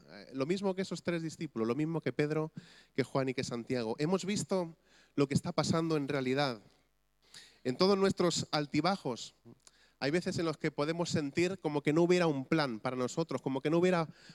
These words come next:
propósito. Nuestros altibajos pueden hacernos creer que nuestra vida se mueve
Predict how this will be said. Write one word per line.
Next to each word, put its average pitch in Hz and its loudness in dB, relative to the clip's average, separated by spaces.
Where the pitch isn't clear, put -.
propósito. 147 0
Nuestros 147 0
altibajos 170 2
pueden 180 0
hacernos 180 0
creer 170 -2
que 151 -2
nuestra 151 0
vida 170 2
se 165 -2
mueve 160 2